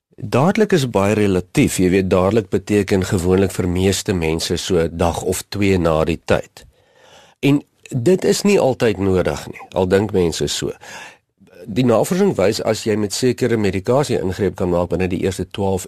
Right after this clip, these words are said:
uur na 'n insident, is daar nogal baie goeie prognose vir posttrauma, maar dit is gewoonlik baie, baie logisties onmoontlik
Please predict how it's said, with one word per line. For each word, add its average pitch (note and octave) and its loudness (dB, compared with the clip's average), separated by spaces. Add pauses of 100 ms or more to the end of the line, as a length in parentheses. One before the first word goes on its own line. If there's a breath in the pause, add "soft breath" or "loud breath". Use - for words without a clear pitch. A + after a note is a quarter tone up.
uur A2+ 0
na E2 -2 (100)
'n D#2 -4 (460 soft breath)
insident, E2 -4 (420 loud breath)
is A#2 -2
daar F#2 0
nogal F#2 -2
baie D#2 -2
goeie F2+ -6
prognose D#2 -6
vir - -14
posttrauma, D2+ -4
maar D#2 -4
dit F#2+ -6
is A#2 -8
gewoonlik F#2+ -6
baie, D2+ -6
baie D2 -6 (480)
logisties E2+ -6
onmoontlik D#2+ -4